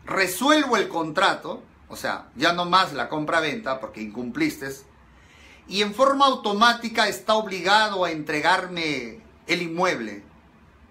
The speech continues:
Debes entregarme el inmueble, entregarme las llaves.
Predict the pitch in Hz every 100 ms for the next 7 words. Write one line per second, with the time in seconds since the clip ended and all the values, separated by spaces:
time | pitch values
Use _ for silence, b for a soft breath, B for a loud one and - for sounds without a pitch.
0 | _ _ _ - 175 190 190 170 151 160
1 | 214 254 240 208 185 202 202 202 165 175
2 | 226 214 190 165 165 123 110 -